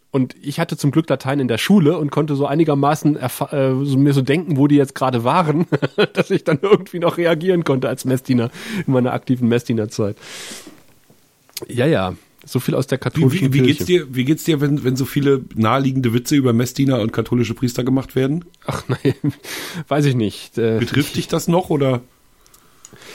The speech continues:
Speaker 1: Nee, eigentlich
Speaker 2: bist du da
Speaker 1: nicht.
Speaker 2: emotional raus?
Speaker 1: Naja, also ich sag mal, wenn's, äh, wenn's sich bewahrheitet, bin ich natürlich nicht emotional raus, weil dann
Speaker 2: Nein,
Speaker 1: find ich's
Speaker 2: klar, aber ich
Speaker 1: abartig.
Speaker 2: meine, so,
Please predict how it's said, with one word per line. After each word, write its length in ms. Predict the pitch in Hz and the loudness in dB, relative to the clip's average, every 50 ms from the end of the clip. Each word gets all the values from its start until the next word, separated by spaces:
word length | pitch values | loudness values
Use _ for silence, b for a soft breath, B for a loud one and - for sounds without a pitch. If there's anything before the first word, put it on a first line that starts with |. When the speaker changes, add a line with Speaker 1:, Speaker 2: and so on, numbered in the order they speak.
| B B B B - - | B B B B -6 -2
Speaker 1:
Nee, 300 | 127 123 113 107 104 98 | 0 2 2 2 2 0
eigentlich 160 | 92 95 90 - - | 0 -2 -4 -4 -4
Speaker 2:
bist 60 | - | -2
du 20 | 131 | 0
da 80 | 127 127 | 0 0
Speaker 1:
nicht. 100 | 110 131 | 2 2
Speaker 2:
emotional 500 | 127 131 127 - - 131 120 113 113 110 | 2 2 0 0 0 0 2 2 0 0
raus? 480 | - 101 95 92 90 85 - - - - _ _ _ _ _ - B B B B B B B B B B B B B B B B 139 | 0 0 0 0 0 -2 -4 -8 -12 -14 _ _ _ _ _ -12 B B B B B B B B B B B B B B B B -4
Speaker 1:
Naja, 220 | B 135 147 165 175 | B 2 2 2 2
also 280 | 175 143 165 165 143 135 131 - - 147 | 2 2 2 2 0 -2 -8 -12 -14 -12
ich 100 | 131 127 | -8 -4
sag 120 | - 165 170 | 0 2 2
mal, 140 | 170 151 | 2 4
wenn's, 360 | 143 151 151 135 - - - - | 2 2 0 0 -4 -10 -12 -12
äh, 60 | 101 110 - 156 143 147 156 - | -12 -14 -12 -12 -12 -12 -10 -8
wenn's 220 | - 135 147 147 | -4 -2 0 0
sich 160 | - 160 - - | 0 0 0 0
bewahrheitet, 560 | 143 117 131 143 151 151 185 175 - 156 143 | 0 0 2 2 2 2 0 -2 -2 -4 -4
bin 100 | - 147 | -2 0
ich 40 | 139 | 0
natürlich 220 | 139 131 131 123 120 | 0 0 0 0 0
nicht 140 | 160 165 - | 0 0 0
emotional 560 | 139 123 120 107 - - 117 110 104 98 104 | 0 0 0 0 0 0 0 0 0 0 0
raus, 440 | 101 101 101 101 104 101 - - - - | 0 2 0 0 -2 -4 -8 -10 -6 -4
weil 120 | 113 107 | -2 -2
dann 120 | 104 113 107 | 0 0 0
Speaker 2:
Nein, 120 | 117 123 | 2 2
Speaker 1:
find 120 | 120 131 | 2 2
ich's 80 | 135 117 | 2 2
Speaker 2:
klar, 120 | 113 123 | 2 0
aber 100 | 117 - 117 | 0 -2 -2
ich 60 | 107 | -2
Speaker 1:
abartig. 240 | 104 117 113 117 120 | 0 0 0 0 -2
Speaker 2:
meine, 120 | 113 107 98 | -2 -4 -4
so, 100 | 104 | -6